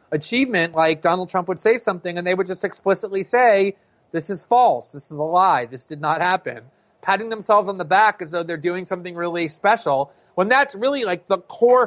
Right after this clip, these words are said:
function of what the media is supposed to be, which is exactly what they didn't do and wouldn't do under both Bush and Obama and even before that. So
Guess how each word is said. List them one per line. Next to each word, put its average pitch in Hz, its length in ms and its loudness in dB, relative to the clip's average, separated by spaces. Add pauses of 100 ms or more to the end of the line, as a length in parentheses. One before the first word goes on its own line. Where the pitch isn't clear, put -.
(140)
function 226 360 -6
of 170 80 -8
what 180 140 -6
the 185 60 -8
media 190 260 -4
is 185 80 -4
supposed 190 300 -4
to 180 60 -8
be, 226 160 -6
which 208 140 0
is 175 80 -8
exactly 190 440 0
what 185 120 -2
they 170 120 -2
didn't 233 340 -6
do 190 160 2
and 175 140 -4
wouldn't 233 260 2
do 170 400 2 (300)
under 202 200 2
both 202 260 2
Bush 190 200 -4
and 185 80 -8
Obama 165 380 -2
and 165 80 -14
even 160 220 -12
before 175 380 2
that. 147 260 0
So 170 440 4